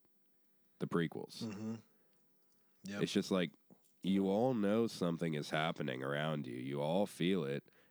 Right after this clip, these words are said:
Speaker 1: And every once in a while, you'll make little comments, but none of you want to take the time to figure this out.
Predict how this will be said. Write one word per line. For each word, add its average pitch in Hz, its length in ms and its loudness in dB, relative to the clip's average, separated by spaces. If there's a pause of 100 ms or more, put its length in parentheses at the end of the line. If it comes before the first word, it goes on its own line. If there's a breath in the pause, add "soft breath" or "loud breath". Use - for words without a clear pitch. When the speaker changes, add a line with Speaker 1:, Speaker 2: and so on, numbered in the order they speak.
(140)
Speaker 1:
And 82 100 2
every 98 200 2
once 95 240 0
in - 40 -2
a 92 40 4
while, 87 180 2
you'll 82 140 2
make 85 220 0
little 80 120 0
comments, 87 560 -2
but - 120 -6
none 82 380 0
of 117 140 0
you 101 100 4
want 92 220 0
to - 60 -2
take 87 100 0
the - 120 -20
time 90 200 2
to 82 40 -2
figure 78 300 0
this 69 240 -4
out. 76 300 -2